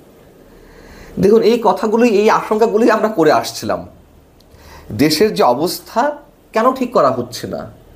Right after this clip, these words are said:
ইচ্ছাকৃতভাবে দেশকে অস্থিতিশীল অবস্থার মধ্যে যতক্ষণ রাখা যায়, বলা সম্ভব হবে যে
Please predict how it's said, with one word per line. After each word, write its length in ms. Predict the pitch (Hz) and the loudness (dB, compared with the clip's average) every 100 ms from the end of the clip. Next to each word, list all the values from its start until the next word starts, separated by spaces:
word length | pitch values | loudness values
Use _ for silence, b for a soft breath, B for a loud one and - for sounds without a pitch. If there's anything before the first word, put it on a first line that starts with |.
| B B B | B B B
ইচ্ছাকৃতভাবে 1000 | 220 - 240 226 226 233 220 220 226 226 | -2 -2 -4 0 0 2 2 4 4 4
দেশকে 420 | 165 196 - 220 | 4 0 0 0
অস্থিতিশীল 800 | 180 165 185 - 214 208 - 214 | 2 2 0 -4 -4 -4 -4 0
অবস্থার 420 | 175 180 185 202 | 2 0 -2 -4
মধ্যে 420 | 190 180 160 196 B B B B 117 | -2 -2 0 0 B B B B -2
যতক্ষণ 440 | 127 165 220 214 190 | -2 0 0 0 2
রাখা 280 | 151 185 | 0 0
যায়, 280 | 175 202 254 - B B B - | 2 2 2 -4 B B B -2
বলা 260 | 110 147 160 | 0 4 2
সম্ভব 340 | 156 165 170 | 0 -6 -2
হবে 260 | 190 202 190 | 0 0 0
যে 420 | 165 196 285 B | 0 0 0 B